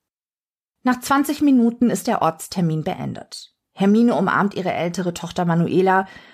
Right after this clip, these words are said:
bevor sich die Wege der vier Angeklagten trennen und jeder in seine Haftanstalt zurückgefahren wird.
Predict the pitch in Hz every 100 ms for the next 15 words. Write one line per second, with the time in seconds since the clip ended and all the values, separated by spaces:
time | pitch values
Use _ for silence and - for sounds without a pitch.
0 | _ - 190 220 220 220 202 185 196 196
1 | 180 - 220 170 196 196 185 170 - 175
2 | - 170 196 202 - 180 175 190 202 190
3 | 190 180 160 143 - 165 - 156 156 196
4 | 160 139 - 120 113 - - - - -